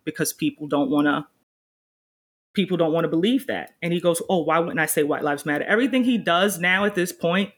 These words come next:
is to drum up controversy. And I feel like he used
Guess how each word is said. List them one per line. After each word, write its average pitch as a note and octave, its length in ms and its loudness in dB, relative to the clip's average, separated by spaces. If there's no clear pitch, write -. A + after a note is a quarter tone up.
is F3 280 0
to E3 320 2
drum F3+ 340 2
up - 140 -2
controversy. - 840 -4
And E3 440 0
I E3 80 2
feel F3+ 220 -2
like E3+ 200 0
he F#3+ 100 -6
used F3 580 -4